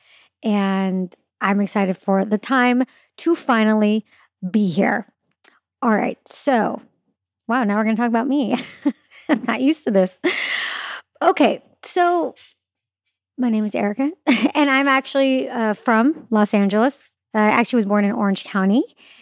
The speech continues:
And so from the O C originally, and, um, grew up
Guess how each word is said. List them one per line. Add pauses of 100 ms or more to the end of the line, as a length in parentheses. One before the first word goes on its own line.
(420)
And (140)
so
from
the
O
C
originally, (600)
and,
um,
grew
up